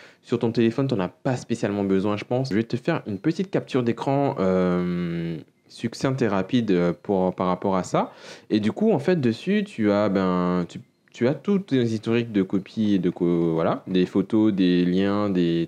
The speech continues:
textes, des, ce que tu veux, des liens, des, des fichiers, et cetera. Et ça te permet, bah, de ne plus rien perdre, déjà, et aussi d'éviter de faire, euh, copier,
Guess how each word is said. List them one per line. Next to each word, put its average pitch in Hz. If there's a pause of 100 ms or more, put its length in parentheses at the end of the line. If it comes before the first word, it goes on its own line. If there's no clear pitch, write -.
textes, 101
des, 85 (280)
ce -
que 147
tu 135
veux, 104
des 95
liens, 90
des, 87 (760)
des 113
fichiers, 120
et 131
cetera. 127 (220)
Et 190
ça 147
te 123
permet, 123
bah, 120
de 104
ne 101 (220)
plus 170
rien 120
perdre, 151
déjà, 95 (340)
et 127
aussi 185
d'éviter 113
de 117
faire, 113
euh, 90 (100)
copier, 117